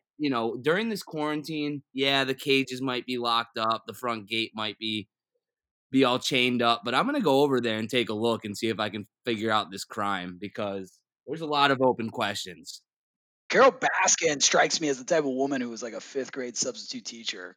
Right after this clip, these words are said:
Speaker 2: Carter, you ever have her growing up in Sarasota?
Speaker 1: No, but I will say,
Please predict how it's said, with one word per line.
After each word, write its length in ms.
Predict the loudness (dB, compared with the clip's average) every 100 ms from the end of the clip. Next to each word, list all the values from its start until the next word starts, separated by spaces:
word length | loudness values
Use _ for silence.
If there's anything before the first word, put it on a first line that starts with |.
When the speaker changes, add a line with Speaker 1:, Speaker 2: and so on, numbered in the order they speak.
| -2
Speaker 2:
Carter, 240 | 0 0
you 140 | 0
ever 120 | 0 0
have 260 | -2 -4
her 80 | -4
growing 260 | -2 -2 -2
up 120 | -6
in 60 |
Sarasota? 540 | -6 -6 -6 -8 -10 -12 _ -8 2
Speaker 1:
No, 320 | 8 10 10
but 220 | 8 6 8
I 120 | 6
will 300 | 6 6 4
say, 440 | 2 0 0 0